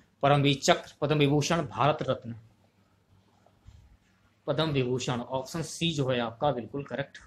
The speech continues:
हो जाएगा। Next क्वेश्चन है गाइस, केंद्र सरकार द्वारा शुरू की गई डैश योजना का मुख्य लक्ष्य प्रत्येक खेत में सिंचाई सुनिश्चित करना और जल के अधिकतम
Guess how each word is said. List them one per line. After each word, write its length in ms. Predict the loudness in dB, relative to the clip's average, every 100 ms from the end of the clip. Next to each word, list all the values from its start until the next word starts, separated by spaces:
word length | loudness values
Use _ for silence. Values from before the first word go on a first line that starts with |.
| -14
हो 140 | -12 -12
जाएगा। 440 | -20 -20 -20 -20 -20 _ -10 _ -14 -14 _ _ _ -20 _ _ -20 _ _ _ -16 -16 -18 -20 _ _ _ 0
Next 200 | 2 2
क्वेश्चन 260 | -2 -2
है 60 | -2
गाइस, 320 | 0 0 -6
केंद्र 340 | 2 4 6 6
सरकार 480 | 4 10 12 12
द्वारा 260 | 10 6 6
शुरू 320 | 2 2 4
की 180 | 8 8
गई 160 | 8 8
डैश 320 | 8 6 4
योजना 420 | -2 0 2 2
का 140 | 4 4
मुख्य 460 | 2 0 0 -2 0
लक्ष्य 400 | 0 0 -2 -14 -8
प्रत्येक 420 | -2 0 0 -4
खेत 280 | -2 4 4 2
में 240 | -4 -6 _ _ _ _ _ _
सिंचाई 540 | -6 0 4 12 12 12
सुनिश्चित 560 | 4 0 0 0 -2
करना 320 | 4 4 6
और 420 | 2 0 2 2 0
जल 320 | 0 4 6
के 280 | 6 4 4
अधिकतम 440 | -2 -2 0 0